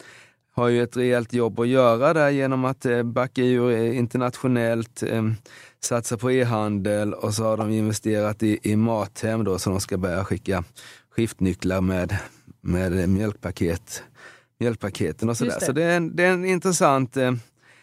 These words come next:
Speaker 1: en intressant resa. Jag gillar Lotta Lyro som är V D där. Hon har inte varit där så länge, av väl inte. Men, eh, jag, ja, jag, jag är inte helt, jag är inte helt negativ till Clas Ohlson. Ska bli kul att läsa.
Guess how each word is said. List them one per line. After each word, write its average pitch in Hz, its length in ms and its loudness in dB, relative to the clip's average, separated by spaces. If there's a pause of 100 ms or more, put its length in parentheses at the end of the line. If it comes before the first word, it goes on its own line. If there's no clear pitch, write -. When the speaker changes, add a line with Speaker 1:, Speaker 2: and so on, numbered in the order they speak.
(260)
Speaker 1:
en 123 120 0
intressant 131 460 -2
resa. 127 280 0
Jag 127 200 0
gillar 131 480 0
Lotta 117 480 -2 (180)
Lyro 110 420 2
som 101 200 -2
är 104 80 0
V 107 240 0
D 107 160 -2
där. 104 260 -2
Hon 104 140 0
har 98 60 -2
inte 101 140 -2
varit 90 160 -2
där - 80 -6
så - 120 -2
länge, 95 320 0
av 87 120 0
väl 90 100 0
inte. 90 160 -2
Men, 139 240 0
eh, 71 80 0
jag, 67 260 0 (380)
ja, 85 200 -2 (220)
jag, 156 120 0
jag 156 160 -2
är 160 80 -2
inte 156 200 -2
helt, 135 380 -4 (480)
jag 120 80 -6
är - 20 -4
inte 139 180 -2
helt 123 340 -2
negativ 98 460 0
till 98 240 -2 (100)
Clas 110 220 -4
Ohlson. 92 280 -4
Ska - 160 -2
bli 107 120 -4
kul 80 200 -4
att 95 60 0
läsa. 98 280 -2